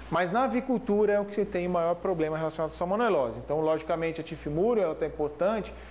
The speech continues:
mas o maior problema aqui é pulório e galinário, tá? No Brasil, como também no mundo todo. Então, vocês, né, esse aqui é importante você já, né, a gente já falar um pouquinho deles também aqui. Tudo bem?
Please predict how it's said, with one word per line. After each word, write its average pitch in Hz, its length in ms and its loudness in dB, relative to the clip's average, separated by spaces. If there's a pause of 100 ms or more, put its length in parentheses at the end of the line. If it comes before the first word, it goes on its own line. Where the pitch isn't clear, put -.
(120)
mas 156 220 0
o 175 60 0
maior 185 260 4
problema 214 520 2
aqui 190 340 -2 (280)
é 170 100 4
pulório 175 500 4
e 170 40 -4
galinário, 165 640 0 (380)
tá? 165 280 0 (240)
No 180 160 2
Brasil, 220 320 2
como 240 120 -6
também 240 220 2
no 240 80 2
mundo 254 260 4
todo. 139 400 0
Então, 135 140 -6
vocês, 147 400 0 (320)
né, 143 300 0 (340)
esse 139 140 2
aqui 143 200 -2
é 147 80 0
importante 160 640 0
você 160 400 -2
já, 151 540 0 (160)
né, 147 380 -2
a - 20 -2
gente 131 180 -4
já 143 200 0
falar 156 200 0
um 156 60 -2
pouquinho 151 380 -4
deles 139 240 0
também 147 320 -2
aqui. 185 200 -6 (960)
Tudo 123 160 -2
bem? 233 240 2